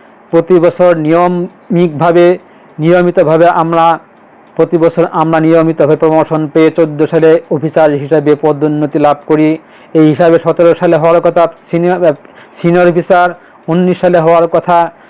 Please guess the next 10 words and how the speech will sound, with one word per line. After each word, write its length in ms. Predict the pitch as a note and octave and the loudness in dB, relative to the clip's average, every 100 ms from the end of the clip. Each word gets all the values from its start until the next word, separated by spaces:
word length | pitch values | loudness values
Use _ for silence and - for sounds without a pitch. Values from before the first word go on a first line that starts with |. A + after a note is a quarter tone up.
| - | -20
সিনিয়র 460 | - E3+ E3+ F3 E3 | -10 -2 0 2 0
প্রিন্সিপাল 480 | - E3+ F3 F3 F3 | -2 -4 0 0 0
অফিসার, 480 | E3 F#3 E3+ E3+ - _ _ _ _ - | -2 0 0 0 -6 _ _ _ _ -2
এবং 360 | F3 E3+ E3+ | 2 2 0
একুশ 300 | F3+ F3 D#3 | -2 -2 -4
সালে 200 | F3 F3 | 0 0
হওয়ার 280 | D#3+ E3 E3 | 2 2 0
কথা 440 | D#3+ E3 E3+ E3 D#3+ _ _ - - - - - - - - - - - - - - - _ _ - - - - - _ - | -2 -2 0 -2 -4 _ _ -20 -20 -20 -20 -20 -20 -20 -20 -20 -20 -20 -20 -20 -20 -20 _ _ -20 -20 -20 -20 -20 _ 0
এভিপি, 600 | F#3+ D#3+ D#3+ F3 F3 E3 - - _ - | 0 2 0 0 0 -2 -12 -20 _ -2
এবং 260 | E3 E3 | 0 0